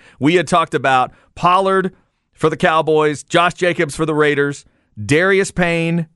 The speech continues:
uh, for, excuse me, Daron Payne for the Washington football team, the Commanders. I still can't get used to it. Evan Ingram for Jacksonville.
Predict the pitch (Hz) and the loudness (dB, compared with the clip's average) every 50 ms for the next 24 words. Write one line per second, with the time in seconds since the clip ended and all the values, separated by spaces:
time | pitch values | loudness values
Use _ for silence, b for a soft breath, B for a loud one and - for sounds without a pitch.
0 | _ _ _ _ _ _ _ _ - 120 131 131 131 127 123 123 123 117 - - | _ _ _ _ _ _ _ _ -4 -2 0 2 2 2 2 2 0 -2 -6 -10
1 | - - 156 160 156 151 151 151 147 131 131 - 175 147 127 113 117 131 143 180 | -6 -2 0 0 2 2 2 2 0 -2 -2 -4 -4 -4 -4 -2 0 2 2 2
2 | 196 190 175 - 185 180 165 165 156 - - 156 160 156 147 123 147 143 139 135 | 2 0 0 0 -2 -2 -2 -2 -4 -4 -2 0 2 2 0 0 -2 -2 -2 -4
3 | 131 131 _ _ _ _ _ _ _ _ - 131 160 175 170 - 160 135 110 - | -4 -8 _ _ _ _ _ _ _ _ -4 -2 0 0 0 -2 -4 -6 -4 -4
4 | 143 131 131 - - - - 190 151 107 120 113 107 98 - 123 107 98 104 110 | -4 -4 -4 -8 -8 -4 -4 -4 -2 0 -2 -2 -2 -2 -4 -4 -4 -2 -4 -4
5 | 110 - _ - 139 139 135 - 175 156 147 151 156 147 127 113 110 107 98 - | -6 -8 _ -2 -2 -2 0 0 0 0 0 -2 -4 -4 -4 -4 -6 -8 -10 -12
6 | - - 123 95 - 110 104 101 98 98 101 104 98 - 95 95 92 - B B | -8 -8 -8 -6 -6 -8 -6 -8 -10 -8 -8 -8 -8 -6 -6 -6 -6 -8 B B
7 | B B B B - 165 180 196 226 208 214 208 208 185 202 196 170 196 156 131 | B B B B 0 0 2 2 0 0 -2 -2 0 0 -2 0 0 -2 -2 -2
8 | 170 165 160 160 - 165 156 143 131 147 139 139 139 131 b | -2 -2 -2 -4 -4 -6 -6 -2 0 0 2 2 0 -2 b